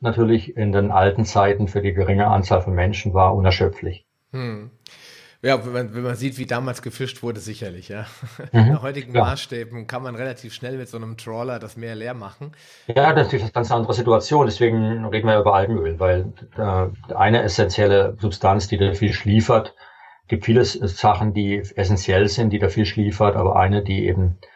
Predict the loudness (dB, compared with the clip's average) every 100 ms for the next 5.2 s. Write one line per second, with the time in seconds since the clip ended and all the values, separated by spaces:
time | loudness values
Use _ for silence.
0 | -20 -20 2 4 4 4 2 4 4 2
1 | 0 -2 -4 2 2 2 0 -6 -8 -2
2 | 0 2 2 2 2 4 2 2 2 2
3 | -2 -4 -4 -6 -6 -4 0 0 0 -8
4 | -4 -2 0 2 2 2 2 2 4 4
5 | 2 0